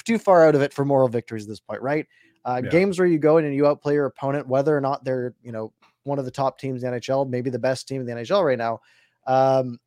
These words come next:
Speaker 1: you need to pull out those wins when you get the opportunity to, and they weren't able to do that, which, uh, which was frustrating.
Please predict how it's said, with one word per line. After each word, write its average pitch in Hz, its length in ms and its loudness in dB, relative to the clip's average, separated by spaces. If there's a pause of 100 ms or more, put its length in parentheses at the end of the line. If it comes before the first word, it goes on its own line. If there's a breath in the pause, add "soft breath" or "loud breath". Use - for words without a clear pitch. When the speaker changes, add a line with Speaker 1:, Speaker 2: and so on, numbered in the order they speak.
(200)
Speaker 1:
you 156 140 0
need 175 160 2
to 143 80 -2
pull 151 240 4
out 143 100 4
those 127 200 -6
wins 120 440 -8
when 127 160 -6
you 127 100 -6
get 123 200 -6
the 117 80 -8
opportunity 107 520 -8
to, 98 220 -10 (340)
and 127 120 -4
they 127 80 -2
weren't 127 300 -6
able 117 280 -6
to - 120 -16
do 117 200 -6
that, 104 280 -6
which, 127 320 -6
uh, 143 140 4
which 151 180 -4
was 170 100 -8
frustrating. - 480 -6